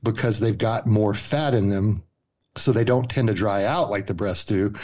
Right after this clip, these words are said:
So we do a lot of chicken thighs, but also, you know, tonight, uh, you know, for those of you listening, we don't do this live. We're actually recording. It's Mother's Day. So I'm gonna cook some ribeyes here in a little bit. And what I might do with the ribeyes,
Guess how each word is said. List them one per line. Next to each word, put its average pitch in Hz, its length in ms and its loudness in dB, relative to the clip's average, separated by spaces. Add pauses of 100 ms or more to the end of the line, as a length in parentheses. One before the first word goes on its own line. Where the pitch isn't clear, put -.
(340)
So - 180 2
we 185 220 6
do 165 320 6
a 113 80 0
lot 113 540 0
of 110 140 -2
chicken 107 420 -2
thighs, - 420 -6 (420)
but 135 140 2
also, 131 640 2 (200)
you 98 100 -4
know, 90 220 -4 (260)
tonight, 110 460 -2
uh, 101 180 -2 (220)
you 104 140 -4
know, 90 140 -6
for 123 160 -2
those 120 240 2
of 117 80 2
you 110 100 4
listening, 117 460 2 (380)
we 113 120 4
don't 127 240 2
do 117 140 4
this 135 240 2
live. 107 380 0
We're 107 120 2
actually 107 280 0
recording. 107 520 2
It's 110 180 -2
Mother's 107 380 2
Day. 104 320 2
So 107 240 -2 (400)
I'm 123 160 2
gonna 113 220 2
cook 127 260 -2
some 107 240 2
ribeyes 110 580 2
here 120 160 2
in 107 60 0
a 107 60 2
little 104 240 2
bit. 104 280 0 (600)
And 127 160 4
what 143 140 6
I 131 100 4
might 131 260 2
do 123 180 4
with 120 140 2
the 110 80 -2
ribeyes, 120 640 0